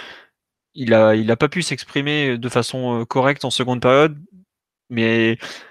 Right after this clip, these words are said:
il gère pas forcément très bien non plus le, le rapport de force qui est en train de changer par rapport à l'arbitre, tu vois. Après, c'est, c'est compliqué parce que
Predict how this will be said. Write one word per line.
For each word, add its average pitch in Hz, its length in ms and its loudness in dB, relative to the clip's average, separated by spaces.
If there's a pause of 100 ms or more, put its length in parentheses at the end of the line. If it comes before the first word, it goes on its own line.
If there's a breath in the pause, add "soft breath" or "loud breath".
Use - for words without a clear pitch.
(420 loud breath)
il 135 100 -4
gère 131 240 2
pas 139 100 2
forcément 139 440 -2 (360)
très - 180 -2
bien 135 160 -2
non 131 160 -6
plus 143 200 -4
le, 110 840 -4
le 113 160 -4
rapport 120 300 2
de 120 80 2
force 123 240 0
qui 120 140 -8
est - 20 -2
en 113 100 0
train 120 180 -2
de 117 60 -4 (140)
changer 123 440 0
par 107 140 0
rapport 113 240 0
à 113 40 4
l'arbitre, 113 340 -2
tu 113 100 -10
vois. 113 80 -8 (500)
Après, - 260 0
c'est, 113 180 0
c'est - 200 -6
compliqué 127 460 -2
parce 110 220 -2
que 110 320 -2